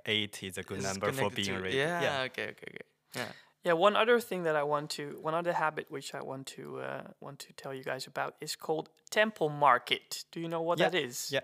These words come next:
Speaker 1: yeah.
Speaker 3: Yeah. So, of course, in China you have temples,
Speaker 2: Uh-huh.
Speaker 3: um, and once every year, so s-, la-, that's the Chinese New Year, um,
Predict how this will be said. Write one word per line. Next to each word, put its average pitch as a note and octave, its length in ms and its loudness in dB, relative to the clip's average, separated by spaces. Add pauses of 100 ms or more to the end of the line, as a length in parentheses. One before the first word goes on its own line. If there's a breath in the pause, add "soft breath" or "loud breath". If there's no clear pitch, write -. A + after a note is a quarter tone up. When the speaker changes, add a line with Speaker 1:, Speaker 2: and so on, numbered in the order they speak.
Speaker 1:
yeah. B2+ 100 -8 (400 loud breath)
Speaker 3:
Yeah. C#3+ 240 4 (340 loud breath)
So, F3 400 6 (320)
of - 80 -14
course, F3 220 0
in D#3+ 60 -4
China D3+ 260 2
you C#3+ 80 -6
have - 140 -8
temples, G#3 720 2
Speaker 2:
Uh-huh. C3+ 300 -8 (300)
Speaker 3:
um, D3 840 2 (220)
and E3 360 2 (200)
once D#3 320 4
every G3+ 180 -2
year, D#3+ 400 0 (400)
so C3+ 320 0 (140)
s-, - 240 -12 (380)
la-, - 180 -8 (220)
that's - 240 -6
the C#3+ 100 -10
Chinese D#3 400 -2
New F3 120 -4
Year, D#3 340 0 (160)
um, C#3+ 640 -2